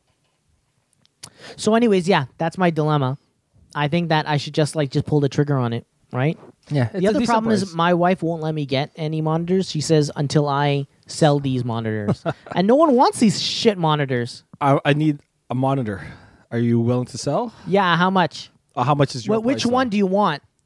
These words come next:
Speaker 2: Um, I was gonna, I'm looking towards the Dell because have speakers that can go on
Speaker 1: No,
Speaker 2: the
Speaker 1: I'm
Speaker 2: Dell.
Speaker 1: keeping, I keeping the Dell.
Speaker 2: Okay, well,
Speaker 1: Yeah.
Speaker 2: whatever.
Speaker 1: But I have another Dell down here. I'll sh-, I'll, I'll show it to you
Speaker 2: Okay.
Speaker 1: afterwards. But that, I'm,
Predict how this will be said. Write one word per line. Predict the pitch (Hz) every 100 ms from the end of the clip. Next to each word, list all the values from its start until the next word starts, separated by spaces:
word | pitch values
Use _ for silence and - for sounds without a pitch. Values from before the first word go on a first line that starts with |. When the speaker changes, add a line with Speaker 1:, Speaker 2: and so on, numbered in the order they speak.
| _ _ -
Speaker 2:
Um, | 123 120 120 120 123 117 120 _ _ -
I |
was | 131 139
gonna, | 156 147 139 135 139 143 -
I'm | 139 139
looking | 151 170 151 147 147 147 147 - - -
towards | - 113 107 95
the | 107
Dell | 92 113 98 85
because | 87 - 92
have | 101 90
speakers | - 117 107 98 85 - - - -
that | 92 -
can | 90
go | 85 90
on | 82 80 76
Speaker 1:
No, | 208
Speaker 2:
the | 202
Speaker 1:
I'm | 175
Speaker 2:
Dell. | 175
Speaker 1:
keeping, | 196 175 -
I | 160
keeping | 151 - 165 147
the | 131
Dell. | 127 123 120 -
Speaker 2:
Okay, | 120 101 80 92 -
well, | 104
Speaker 1:
Yeah. | 156 135
Speaker 2:
whatever. | - - - -
Speaker 1:
But | 208
I | 226
have | 214 247
another | 233 196 202 220 240
Dell | 165 165 135 131 127 _ _ _ _ _ _ _ -
down | 156 143 139
here. | 143 127 120 _
I'll | 175 180
sh-, | -
I'll, | 185
I'll | 185
show | 160 190
it | 165
to | 147
you |
Speaker 2:
Okay. | 135
Speaker 1:
afterwards. | 127 123 113 110 _ - - -
But | 185
that, | 202 214 -
I'm, | 196 190